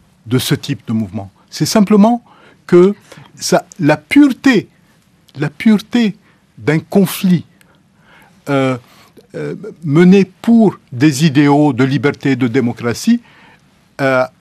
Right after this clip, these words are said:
a, a disparu progressivement. Et puis, euh, je, je dirais que l-, l-, ces mouvements, il leur a manqué assez vite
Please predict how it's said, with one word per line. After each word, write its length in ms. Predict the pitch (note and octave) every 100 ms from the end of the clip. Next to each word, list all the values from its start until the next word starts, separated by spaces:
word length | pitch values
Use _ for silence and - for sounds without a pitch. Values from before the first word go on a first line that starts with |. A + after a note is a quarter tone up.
| -
a, 520 | C#3 C3 B2 A2+ F#2 -
a 120 | C3+
disparu 540 | B2 A#2 - C#3 C#3 - _ _ _ _
progressivement. 720 | - A#2 G2+ A2 - B2+ G#3+ - - - - - - _ _
Et 140 | - F3
puis, 560 | - B3 C4+ C#4 A#3+ - _
euh, 260 | D#3+ D3 D3 - _ B2+ - _ _ _ _ _ _ _ - - - G#3+ G3+
je, 160 | - -
je 180 | G3+ G#3
dirais 340 | F3 A3 B3
que 300 | A3+ A3 F3 - _ _ _ _ _ _ _ _ _ _ _ _ _ _ - - _ _ -
l-, 200 | D#3 E3 _
l-, 640 | F#3 D3 D3 C#3+ D3 C#3+ - _ _ _ _
ces 260 | - - B3
mouvements, 600 | A3 F3 F3 F3+ G3 G#3 _ _ _ _ _ _ _ _ _ -
il 100 | C#3
leur 140 | D#3
a 60 | E3
manqué 500 | E3 G3 - G#3+ F#3 _ _ _ _ _ _ _ _ _ _ _ _ _ _ -
assez 340 | D#3+ - F#3+
vite 400 | C#3+ F3+ - -